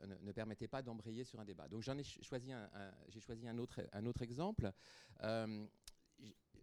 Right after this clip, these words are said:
en fait, la, la question, c'est, je vais y revenir, et, et c'est un peu la logique, euh, des académiques, c'est-à-dire quand on me dit la carte est un outil incontournable pour les décideurs, j'ai des problèmes derrière les trois mots, euh,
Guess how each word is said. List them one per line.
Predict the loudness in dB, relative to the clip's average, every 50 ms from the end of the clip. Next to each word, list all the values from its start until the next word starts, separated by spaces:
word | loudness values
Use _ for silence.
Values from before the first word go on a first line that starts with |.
| -6
en | -4 -4 -2
fait, | -2 -2 -2 0
la, | -2 -2 -2 0
la | -2 -2
question, | 0 -2 -2 0 -2 -2 0
c'est, | 2 2 2 2 2 0 -2 -6 -8
je | -8 -4 0
vais | 0 2
y | 2
revenir, | 2 2 2 2 2 4 4
et, | 4 2 2 0
et | -2
c'est | 0 2 2
un | 2 2
peu | 4 4
la | 4 6
logique, | 4 2 2 0 -4 -4 -2 0
euh, | 0 2 2 2 0 -2 -4 -6 -8 -8 -8 -4
des | -4 0 0
académiques, | 0 2 2 0 0 0 0 0 0 -2
c'est-à-dire | -2 -2 0 0 0 0 -2 0
quand | -2 -2 -2 -2
on | -2 -2 -4 -6 -6
me | -4 -2 -2
dit | 0 0 0
la | 0 0
carte | 0 0 -2 -2 -2 -4 -6
est | -8 -8 -10 -16 _ _ _ -20 -20 -20 -16 -4 -2
un | 0 0
outil | 2 0 0 0
incontournable | 0 0 0 -2 -2 0 0 0 0 0
pour | 0 -2
les | -2 0
décideurs, | 0 -2 -2 -4 -2 0 0 0 0 0 -4 -10 -12 -10 -6
j'ai | -4 -2 -2 0 0
des | 0 0
problèmes | 0 2 2 2 2 2
derrière | 2 0 0 -2 -4 -6 -10 -10
les | -8 -6 -6
trois | -4 -2 -2 -2
mots, | 0 -2 -4 -6 -6 -10 _ _ _ _ _ -20 -20 -16 -12
euh, | -8 -6 -4 -4 -2 -2 0 0 0 0 -2 -4 -6 -6